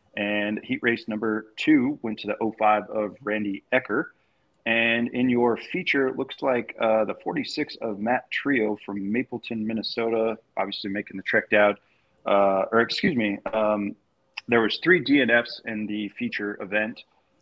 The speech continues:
or excuse me, two D N Fs, and, uh, Tip Holcomb, your heat race w-, number one winner in the three C, was actually disqualified. So I'm not sure what that was about. Uh, didn't see anything posted. Uh, if someone knows, maybe they could share.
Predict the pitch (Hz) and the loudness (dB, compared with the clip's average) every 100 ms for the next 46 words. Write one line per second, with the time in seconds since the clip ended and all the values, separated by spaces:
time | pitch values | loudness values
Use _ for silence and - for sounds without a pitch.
0 | _ 107 98 - 117 104 - 175 143 147 | _ -6 -4 -4 -4 -2 0 2 6 6
1 | 135 131 - - 120 117 117 113 104 - | 6 0 -2 -6 -4 -2 0 0 0 -8
2 | _ - 160 - 160 - 98 98 113 - | _ -6 -6 -4 -6 -4 -6 -6 -8 -4
3 | 104 101 98 - 135 117 110 - - 104 | -2 0 -2 -6 -2 -2 -2 -8 -14 -10
4 | 117 - 113 120 107 101 127 110 104 139 | -10 -4 0 0 0 0 0 0 0 0
5 | 98 101 _ _ _ _ - 101 95 - | 0 -6 _ _ _ _ -6 -6 -4 -2
6 | 110 - 135 113 110 107 110 90 123 - | -2 0 0 0 -2 -4 -6 -6 -10 -4
7 | 120 123 - 87 85 - 98 95 95 110 | 0 0 -2 -8 -8 -4 -2 -2 0 -2
8 | - - 107 104 101 127 - - - - | 0 0 2 2 2 -4 -14 -16 -18 4
9 | 127 131 143 147 113 123 135 135 - 110 | 4 8 6 6 4 8 8 6 -2 0
10 | 107 104 104 107 - _ _ _ - - | 2 -2 -4 -8 -10 _ _ _ -12 -2
11 | 123 110 101 110 - 113 107 110 107 - | -2 -2 -6 -8 -6 -8 -6 -6 -6 -8
12 | 101 95 95 95 90 - 110 95 98 104 | -6 -2 -2 -4 -8 -12 -10 -6 -4 -4
13 | 101 - 98 95 92 - - 143 127 | -4 -4 -6 -4 -6 -4 4 8 8